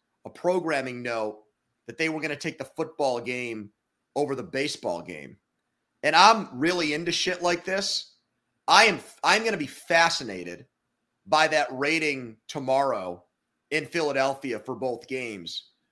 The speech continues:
because my hypothesis was if it was a closeout game for the Phillies, I think the Phillies would have done a better rating.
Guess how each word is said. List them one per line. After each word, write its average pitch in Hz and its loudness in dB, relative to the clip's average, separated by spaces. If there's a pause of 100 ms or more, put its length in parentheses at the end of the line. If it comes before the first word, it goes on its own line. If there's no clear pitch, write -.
(240)
because 143 -4
my 156 4
hypothesis 160 0
was 120 -2 (500)
if 156 -6
it 175 -2
was 175 0
a 156 -4
closeout 170 0
game 151 -4
for 147 -6
the 113 -8
Phillies, 120 -6 (500)
I 160 6
think 175 -2
the 135 -12
Phillies 165 -4
would 160 -4
have 120 -10
done 143 0
a 131 -2
better 131 -2
rating. 139 -4